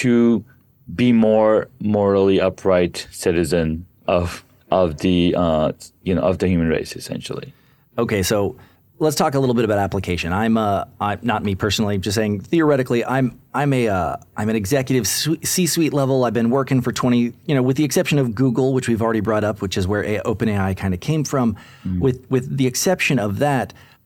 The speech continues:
Speaker 2: I, I've been writing my own emails for years. I've been Googling for myself for years. How, uh, you know, how do I integrate A I without completely changing everything I'm working on? On a personal, we'll get to organizational in a second, but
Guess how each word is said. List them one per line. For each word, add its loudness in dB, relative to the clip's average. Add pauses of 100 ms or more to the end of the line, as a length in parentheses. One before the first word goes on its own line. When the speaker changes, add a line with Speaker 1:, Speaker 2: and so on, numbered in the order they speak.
(160)
Speaker 2:
I, -2
I've 0
been 2
writing 0
my 2
own 2
emails 0
for -4
years. 0
I've 0
been 0
Googling 0
for -2
myself 0
for -6
years. -2 (400)
How, 0
uh, -2
you -4
know, -4 (480)
how 0
do 4
I 2
integrate 2
A 0
I 0
without -2
completely 0
changing 2
everything -2
I'm 0
working -2
on? -4
On 2
a 0
personal, 0
we'll 2
get 0
to 0
organizational 0
in -2
a -2
second, 0
but -4